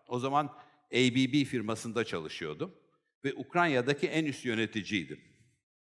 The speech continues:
Hemen uçağa atladım. Herhalde dedim, bana bir milyon dolar bonus verecekler veya beni çok daha önemli bir pozisyona atıyorlar.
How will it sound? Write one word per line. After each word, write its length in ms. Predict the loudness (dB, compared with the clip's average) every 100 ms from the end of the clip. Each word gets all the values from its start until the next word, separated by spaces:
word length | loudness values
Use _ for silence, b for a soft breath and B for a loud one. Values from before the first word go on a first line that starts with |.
| _ _ _ _ _ _ _ _ _ _ _ _ -20 -10
Hemen 360 | -6 -4 -4 -6 -12
uçağa 320 | -6 0 2
atladım. 380 | 2 -2 -2 2
Herhalde 440 | 6 6 4 0
dedim, 280 | -2 -2 -4 B B B -6
bana 260 | -4 0 4
bir 100 | 4
milyon 360 | 4 2 -2
dolar 300 | 2 2 4
bonus 360 | 2 -2 -4 -4
verecekler 600 | -4 -4 -8 -6 -4 0
veya 420 | 4 6 4 B B B -2
beni 240 | 0 0
çok 260 | -2 -4 -2
daha 220 | 0 0
önemli 360 | -2 0 0 0
bir 140 | -2
pozisyona 600 | -4 -4 -4 0 0 -2 -10 -20 _ _ _ _ _ _ _ _ _
atıyorlar. 760 | -4 -4 -6 -6 -6 -10 -14